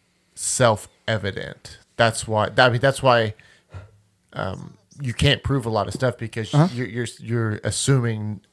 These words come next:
Speaker 1: there aren't things that self, that are self-evident.
Speaker 2: Sure. I just know that solipsism isn't real for my case. Like, I might be a projection of somebody else,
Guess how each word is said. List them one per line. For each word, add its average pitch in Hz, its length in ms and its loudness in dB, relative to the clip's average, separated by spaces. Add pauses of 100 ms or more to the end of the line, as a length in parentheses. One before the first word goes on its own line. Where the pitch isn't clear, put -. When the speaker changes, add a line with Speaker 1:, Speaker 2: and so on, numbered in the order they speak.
Speaker 1:
there 110 240 2
aren't 110 320 0
things 104 260 -4
that - 140 -4
self, - 360 -2 (100)
that 110 100 0
are 101 140 0
self-evident. - 960 -2
Speaker 2:
Sure. 104 260 6 (560)
I 180 80 12
just 185 200 6
know 131 140 8
that 123 120 4
solipsism 120 480 2
isn't 127 200 -2
real 120 160 4
for 113 160 -6
my 107 240 0
case. 175 420 -2
Like, 123 180 2
I 147 100 6
might 147 180 4
be 127 80 4
a 113 40 4
projection 117 360 2
of 101 60 -6
somebody 110 240 0
else, 110 320 2